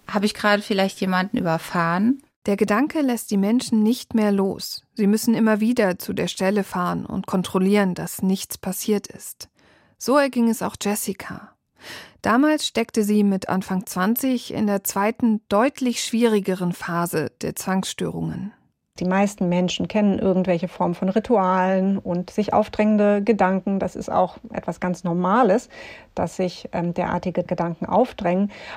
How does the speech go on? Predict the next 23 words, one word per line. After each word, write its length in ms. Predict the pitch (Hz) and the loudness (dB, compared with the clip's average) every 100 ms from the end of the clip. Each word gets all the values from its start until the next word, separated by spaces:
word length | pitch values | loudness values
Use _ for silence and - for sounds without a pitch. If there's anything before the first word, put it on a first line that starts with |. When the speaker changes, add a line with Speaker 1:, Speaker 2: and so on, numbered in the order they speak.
| - | -16
Speaker 3:
Aber 640 | - 180 185 185 190 190 - | -2 0 2 4 4 2 0
die 100 | 196 | 0
meisten 320 | 190 185 - | 2 0 0
Menschen 320 | 185 185 185 | 0 0 0
leiden 340 | 185 240 220 175 | 2 4 4 2
nicht 220 | 170 - | -2 -4
darunter 500 | 170 - 180 190 185 | -4 -2 0 0 0
und 140 | 185 | -2
es 140 | 180 - | -4 -4
gehört 320 | 175 185 - | 0 0 -2
auch 80 | - | -2
eher 260 | 185 180 | -2 -2
zum 160 | - 202 | 0 2
normal 280 | 190 190 190 | 4 4 4
funktionierenden 680 | 202 196 190 196 185 180 | 2 2 2 2 2 0
Gehirn, 480 | 180 170 277 208 175 - - - - | 0 2 4 2 0 -8 -20 -18 -6
dass 260 | 180 - 196 | -4 -4 0
wir 320 | 185 180 - | 2 2 0
aufdrängende 480 | 180 175 - 180 180 | -2 -2 0 0 0
Gedanken 420 | 175 175 180 175 | 0 0 -2 -4
auch 200 | 175 165 | -4 -2
mal 200 | 170 170 | -2 0
haben. 420 | 165 214 190 170 | 2 2 2 -2